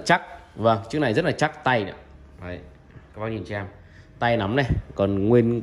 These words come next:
phần ni của nó này. Đấy, tay phanh này. Đấy, có cả phanh cánh diều nữa này. Đấy, bóc trước này, đèn này. Đấy, củ đề điện này. Đấy, và đây là xe của Mỹ các bác nhá. Đấy. Của Mỹ em thanh lý thôi. Đấy, nốp còn rất là chắc này,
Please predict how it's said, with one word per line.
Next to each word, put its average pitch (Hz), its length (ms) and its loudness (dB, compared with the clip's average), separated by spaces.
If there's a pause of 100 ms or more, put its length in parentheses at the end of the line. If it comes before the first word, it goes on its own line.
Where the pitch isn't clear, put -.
phần 101 180 2
ni 113 120 4
của 107 60 4
nó 92 180 0
này. 127 100 0 (560)
Đấy, 92 120 -6
tay 117 140 0
phanh 113 280 -2
này. 92 120 -6 (200)
Đấy, 95 280 -8
có 123 60 -6
cả 107 100 -4
phanh 104 220 -8
cánh 107 120 -2
diều 107 200 -2
nữa 87 60 -6
này. 98 120 -8 (640)
Đấy, 98 220 -8 (100)
bóc 107 160 -10
trước 151 200 -2
này, 107 120 -2 (120)
đèn 95 300 -2
này. 92 140 -4 (580)
Đấy, 101 120 -10
củ 104 200 -8
đề 95 160 -2
điện 104 240 -2
này. 92 100 -8 (340)
Đấy, 101 280 -6
và 107 120 -4
đây 107 100 0
là 104 120 -2
xe 113 220 -4
của 101 60 -6
Mỹ 113 280 -6
các 135 40 -6
bác 131 60 -4
nhá. 131 220 -6 (160)
Đấy. 98 220 -6 (840)
Của 98 80 -10
Mỹ 92 200 -6
em 127 60 -4
thanh 117 160 -6
lý 107 140 -2
thôi. 120 220 -6 (420)
Đấy, 95 240 -8 (240)
nốp 127 240 2 (220)
còn 95 160 -4
rất 147 120 -4
là 143 80 -2
chắc - 240 -4
này, 101 120 -4